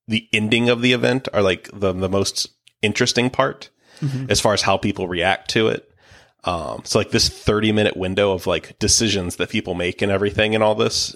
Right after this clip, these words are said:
Speaker 1: is so fascinating about who, who survives, who doesn't, and, you know, some of the things that those people are seeing, 'cause it's such a unique experience
Speaker 2: Mm-hmm.
Speaker 1: to have made it through something like this.
Speaker 2: Right. So by one fifty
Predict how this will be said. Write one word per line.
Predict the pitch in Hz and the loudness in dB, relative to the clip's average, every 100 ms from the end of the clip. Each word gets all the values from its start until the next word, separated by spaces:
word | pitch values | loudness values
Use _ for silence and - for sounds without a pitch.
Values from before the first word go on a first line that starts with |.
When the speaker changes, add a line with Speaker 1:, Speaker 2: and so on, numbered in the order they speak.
| - | -4
Speaker 1:
is | 101 | 0
so | - 113 95 | 2 2 0
fascinating | - 90 92 - 85 - - - | -2 -4 -2 -4 -4 -8 -10 -10
about | - - - | -10 -8 -2
who, | 110 87 - - - - | -2 -2 -6 -18 -20 -2
who | 127 | 0
survives, | 113 110 98 95 92 - | 2 2 4 2 0 -2
who | 107 | -2
doesn't, | 95 92 92 90 - - - - - - | 0 0 0 -4 -8 -14 -20 -20 -16 -4
and, | 101 | -2
you | |
know, | 92 | 2
some | - 110 | 2 2
of | 98 | 0
the | |
things | 87 104 92 | 0 0 0
that | 95 | 0
those | 92 90 | -2 -2
people | 98 90 | -4 -2
are | 82 | 0
seeing, | - 101 85 | 0 0 -2
'cause | 95 | -2
it's | 82 | 0
such | 110 - | 2 2
a | 101 | 0
unique | 90 92 95 | -2 -4 -6
experience | - - - 87 80 58 - - - - | -4 -2 0 0 -2 -4 -4 -4 -4 -2
Speaker 2:
Mm-hmm. | 151 120 - | -2 -2 -2
Speaker 1:
to | 92 | 0
have | 87 92 | 0 0
made | 95 82 | 0 0
it | - | -2
through | 82 82 | -4 0
something | 78 76 64 | 0 -2 -6
like | - - - | -8 -10 -10
this. | - - - - _ _ _ - | -8 -8 -8 -12 _ _ _ -6
Speaker 2:
Right. | 135 - - _ _ _ _ - | -4 -4 -8 _ _ _ _ -6
So | 135 | 0
by | 143 | 0
one | 123 165 214 | 2 0 0
fifty | 190 185 - 143 127 | -2 -2 -2 0 0